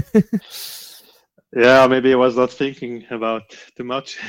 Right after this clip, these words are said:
<laughs> And, uh, it's, uh, it, I remember it was always a big, like, discussion when, uh,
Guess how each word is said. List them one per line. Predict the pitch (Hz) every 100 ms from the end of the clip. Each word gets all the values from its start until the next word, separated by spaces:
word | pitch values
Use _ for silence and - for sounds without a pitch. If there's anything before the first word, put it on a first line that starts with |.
| -
<laughs> | 156 - 220 - - - 214 - 269 -
And, | 233 226
uh, | - 226 226 - - - - - _
it's, | 127 107 135
uh, | 120 127 127 - - - - _ _ _ _ _ _ _ _ _ _ -
it, | 123
I | 131 131
remember | 135 135 139 147 135
it |
was | 127
always | 135 139 127 123
a | 117
big, | 110 120
like, | 117 110
discussion | 110 - 117 - 110
when, | 107 107
uh, | 104 104 104 101 101